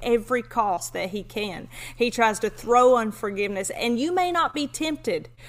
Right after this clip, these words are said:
with crazy things to go out and do other things and, and live a sinner's lifestyle and, and do these things, but you may have had so much hurt done to you, and he says, "You know what? I'm gonna use unforgiveness in their life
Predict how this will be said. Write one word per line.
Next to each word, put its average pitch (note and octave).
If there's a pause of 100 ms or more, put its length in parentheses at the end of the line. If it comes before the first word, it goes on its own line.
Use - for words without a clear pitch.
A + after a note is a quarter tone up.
(140)
with B3+
crazy A#3+
things G#3
to A3+
go A#3
out G#3+
and G#3
do G#3+
other G3+
things G#3 (240)
and, G#3+
and G3+
live A3
a A3
sinner's A#3
lifestyle G3
and, F#3
and G3
do A#3+
these A3
things, G#3+ (460)
but G#3+
you B3+
may B3+ (260)
have A3+
had A3+
so C4
much C4+
hurt A#3+
done A3+
to A3
you, F#3
and F3+
he G3+
says, F#3
"You G#3
know G#3
what? A3 (580)
I'm A3+
gonna G#3
use F#3+
unforgiveness F#3
in F#3+
their G3
life -